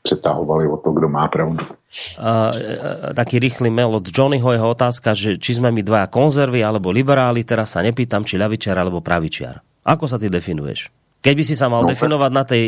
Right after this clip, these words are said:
Speaker 2: na ten, na tom, že, že konzervatívec alebo liberál?
Speaker 1: No já,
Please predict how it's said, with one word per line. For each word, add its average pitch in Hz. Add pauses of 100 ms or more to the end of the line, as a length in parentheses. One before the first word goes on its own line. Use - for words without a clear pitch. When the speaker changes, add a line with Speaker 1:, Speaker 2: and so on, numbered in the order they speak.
Speaker 2:
na 113
ten, 110
na 117
tom, 113
že, 101
že 95
konzervatívec 104
alebo 90
liberál? 85 (720)
Speaker 1:
No 98
já, 95